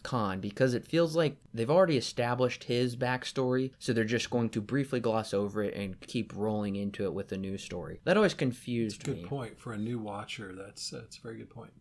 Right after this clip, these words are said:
Speaker 1: So I, if you're able to, listeners, I would recommend you do watch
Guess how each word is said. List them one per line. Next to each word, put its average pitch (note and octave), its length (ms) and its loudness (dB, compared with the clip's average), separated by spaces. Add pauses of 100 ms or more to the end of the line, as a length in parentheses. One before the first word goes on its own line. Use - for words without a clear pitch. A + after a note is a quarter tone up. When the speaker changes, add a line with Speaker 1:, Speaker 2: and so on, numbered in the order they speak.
(180)
Speaker 1:
So C#3+ 420 8
I, D3+ 260 0
if F3+ 140 0
you're G3 180 4
able A#3 300 4
to, A#3+ 240 2
listeners, A3+ 600 2
I E3+ 140 2
would A#3+ 300 2
recommend F3 500 2
you C#3 120 2
do A2+ 680 2 (160)
watch A2 500 -4